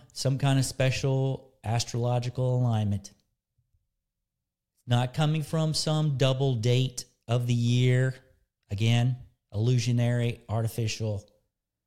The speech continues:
ascension. It comes when you truly connect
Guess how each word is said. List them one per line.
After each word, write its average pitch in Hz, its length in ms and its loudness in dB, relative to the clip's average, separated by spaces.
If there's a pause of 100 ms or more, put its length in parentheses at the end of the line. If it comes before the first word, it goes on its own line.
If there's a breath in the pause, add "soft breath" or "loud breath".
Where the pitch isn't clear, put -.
(720)
ascension. 110 540 0 (3000 loud breath)
It 123 160 -8
comes 170 400 0
when 151 420 4
you 160 280 0
truly 160 480 2
connect - 600 -2